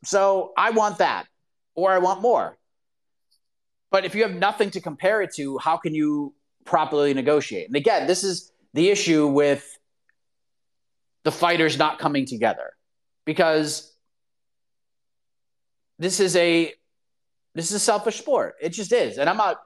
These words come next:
saying that's a terrible thing, but at some point you kinda have to, like, figure out, listen, if we come together and we get this and we get that, like, if we get a bigger piece of the television numbers and all that,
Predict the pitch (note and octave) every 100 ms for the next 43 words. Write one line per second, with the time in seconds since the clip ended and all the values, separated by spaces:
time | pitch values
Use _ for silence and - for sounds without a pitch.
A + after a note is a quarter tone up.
0 | _ _ _ - F#3+ F3 D#3 C#3+ B2 -
1 | F3+ C#3+ B2 G#3 F#3+ A#2 A2 _ _ -
2 | - F#3 - D4+ D4 E3+ C#3+ C3 C3 _
3 | _ _ _ _ _ _ _ _ _ _
4 | _ E3 E3+ A3 A3+ G3+ G3 F#3+ F3 E3+
5 | - E3+ D#3+ D#3 C#3+ C3+ - _ _ _
6 | _ _ _ - F3 C3 A#2 D#3+ G#3+ G#3
7 | G#3 G3+ F3+ E3+ E3+ D#3+ C#3 C#3+ E3+ F3
8 | E3 E3+ D#3 C#3+ C3+ C#3 C#3+ - F#3 E3
9 | B2 A#2+ - _ _ - C3+ B2+ F3 F3+
10 | E3 D#3 E3 D#3 F3 - C#3+ E3 F#3+ F#3+
11 | D3 C#3 C3+ B2+ B2+ B2 A#2+ B2 C3 C3
12 | G#3 C#3+